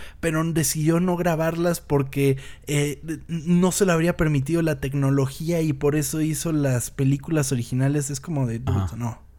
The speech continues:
Speaker 1: ¿sabes? O sea, no. Eh, y estas cosas se fueron escribiendo como iban, güey.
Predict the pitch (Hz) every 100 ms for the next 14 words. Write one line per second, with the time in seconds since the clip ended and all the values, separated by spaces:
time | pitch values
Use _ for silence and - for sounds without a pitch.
0 | - - 117 139 - 120 131 123 107 -
1 | - - - - - - - 135 107 -
2 | - - - 156 143 170 90 85 151 165
3 | - 196 - 196 214 170 135 180 190 135
4 | 135 139 170 160 123 110 131 151 113 104
5 | 101